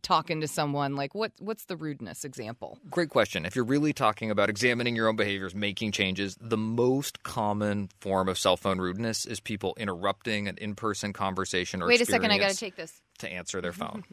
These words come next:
Speaker 2: <laughs> Absolutely.
Speaker 1: <laughs> This
Speaker 2: So
Speaker 1: thing.
Speaker 2: the, the place to really hold yourself accountable is how quickly you jump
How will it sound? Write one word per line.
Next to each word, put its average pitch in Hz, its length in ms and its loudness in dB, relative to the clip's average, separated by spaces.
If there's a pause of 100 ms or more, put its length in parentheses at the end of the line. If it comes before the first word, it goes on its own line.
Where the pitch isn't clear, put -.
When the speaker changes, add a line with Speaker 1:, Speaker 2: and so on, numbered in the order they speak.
(160)
Speaker 2:
<laughs> - 260 -20
Absolutely. 95 680 -2
Speaker 1:
<laughs> - 80 -20
This - 200 -14
Speaker 2:
So 147 260 10
Speaker 1:
thing. 139 220 -6
Speaker 2:
the, 147 120 0
the 139 160 6
place 147 240 8
to 143 80 6
really 123 380 4
hold 135 240 2
yourself 135 320 4
accountable 131 720 0
is 113 140 -4
how 104 160 4
quickly 135 400 -4
you 117 120 -6
jump 98 400 -2